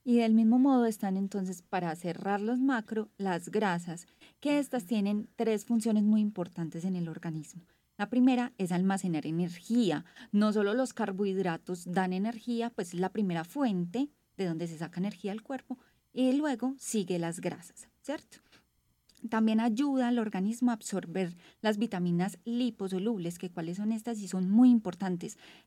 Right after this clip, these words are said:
la A, la D, la E y la K, ¿cierto? Y además ayuda a proporcionar ácidos grasos esenciales para el organismo.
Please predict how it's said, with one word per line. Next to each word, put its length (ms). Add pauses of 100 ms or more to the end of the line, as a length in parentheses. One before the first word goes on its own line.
la 460
A, 40
la 240
D, 320
la 180
E 40
y 80
la 180
K, 240 (360)
¿cierto? 180 (880)
Y 140
además 520
ayuda 400
a 60
proporcionar 840 (380)
ácidos 640
grasos 400
esenciales 760
para 220
el 120
organismo. 640